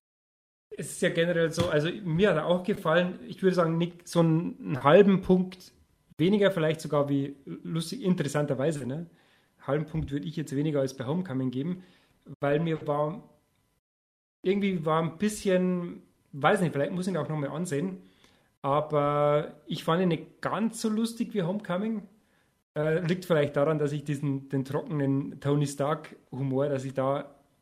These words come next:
einfach öfter lache wie bei irgendwas anderem, ne? Und, ähm, vielleicht war's auch wirklich, dass der, der Twist mich dann nicht so,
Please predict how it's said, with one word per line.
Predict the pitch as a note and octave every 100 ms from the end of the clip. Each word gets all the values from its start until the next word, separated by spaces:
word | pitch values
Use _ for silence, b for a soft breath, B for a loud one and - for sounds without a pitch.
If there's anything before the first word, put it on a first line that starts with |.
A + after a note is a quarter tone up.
| -
einfach | C#3 C#3 E3+
öfter | D#3+ C#3
lache | B2+ C3+ C#3+
wie | C3+
bei | C3 B2 B2+
irgendwas | B2+ - D#3+ C3+ B2+
anderem, | C3+ D#3 A#2+
ne? | B2+ E3 - b b b b -
Und, | C#3 C#3+ D3 D3+ D3+ D3 -
ähm, | C#3 C#3 C#3 C#3 B2+ - _ _ _ _ _ _ _ _ _ _ -
vielleicht | C#3+ D#3+ -
war's | D#3 E3+
auch | D3 D3
wirklich, | F3 F3
dass | D3 D3
der, | C#3+
der | C#3+ C3+
Twist | - F3 F#3 F#3+
mich | D3
dann | - C#3
nicht | C#3+ C#3+
so, | C#3+ C#3 C3+ C3+